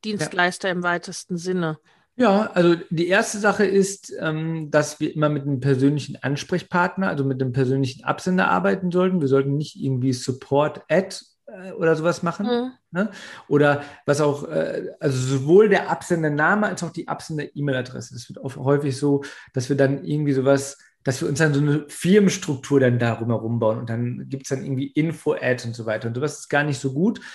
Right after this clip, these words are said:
Speaker 2: Im besten Falle sollte es so persönlich wie möglich klingen. Meine E-Mail-Adresse, die ich raussende oder die bei meinen Newslettern steht, ist alex at e mail marketing helden punkt de.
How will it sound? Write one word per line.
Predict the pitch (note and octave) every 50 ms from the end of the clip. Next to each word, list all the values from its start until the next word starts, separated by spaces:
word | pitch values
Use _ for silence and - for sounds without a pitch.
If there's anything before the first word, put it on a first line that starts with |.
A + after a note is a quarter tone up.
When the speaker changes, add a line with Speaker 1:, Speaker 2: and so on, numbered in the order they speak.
| - - - - -
Speaker 2:
Im | C3+ C3
besten | D#3 F3 F3 - G#3 F#3
Falle | - F#3+ F#3 F#3+ D#3+
sollte | D3 D#3+ D#3+ D#3 D#3
es | C3+ -
so | D3 C#3
persönlich | C#3+ C#3+ C#3 C3 C#3+ D3+ D#3+ D#3+ D3 -
wie | D3
möglich | C3+ C3+ C3+ C3+ C3+ - B2 A#2+ -
klingen. | - A2+ A2+ B2 - -
Meine | - C3 C#3 C#3 E3 F3+
E-Mail-Adresse, | F#3 - F3+ F#3 F#3 F#3 F3+ F3+ - F3 F3+ F3 F3+ E3
die | D3 D#3+ E3+ D#3+
ich | - D#3+ D3
raussende | D#3 D#3+ D#3+ D#3+ - D#3+ D#3 D#3 D3+ D#3 D#3 D#3 - - - - - _ _ _ _
oder | - C#3+ D3 C3+
die | B2 C3+ D3 - - - _ _ _
bei | _ - D3 C#3+ C#3
meinen | C#3 C#3 C#3+ D3+ D3+ D3
Newslettern | D3 D#3+ F3 E3+ - C#3+ C#3+ D3 C3+
steht, | B2 D3+ D3 C#3
ist | C3+ B2 - - -
alex | D3 D#3 D#3+ - - D#3
at | D#3 C#3+
e | - D3+
mail | D3 C#3+
marketing | C#3 C#3+ C3+ B2 - D3 C3+
helden | C#3+ D#3 F3+ E3 C#3 A#2+ -
punkt | - G2+ G2+ - -
de. | - - - -